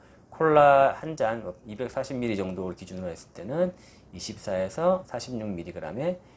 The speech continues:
카페인이 들어가 있습니다. 우리가 또 이제 남미에서 알려지는 마테차 같은 경우에도 한 컵에서 삼십에서 육십 미리 들어가 있고요.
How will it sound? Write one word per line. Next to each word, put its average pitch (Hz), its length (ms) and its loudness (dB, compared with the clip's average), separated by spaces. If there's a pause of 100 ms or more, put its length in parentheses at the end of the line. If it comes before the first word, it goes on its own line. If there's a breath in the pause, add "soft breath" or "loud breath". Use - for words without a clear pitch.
(140)
카페인이 117 440 -8
들어가 73 220 -18
있습니다. 76 340 -20
우리가 90 340 -12
또 80 320 -10
이제 71 200 -16
남미에서 101 1040 -2 (640)
알려지는 101 1040 -10
마테차 123 480 -4
같은 104 260 -4
경우에도 92 440 -8 (300 loud breath)
한 139 200 -10
컵에서 123 360 -4
삼십에서 131 520 -6
육십 92 220 -10
미리 90 200 -6
들어가 - 920 -16
있고요. 123 400 -10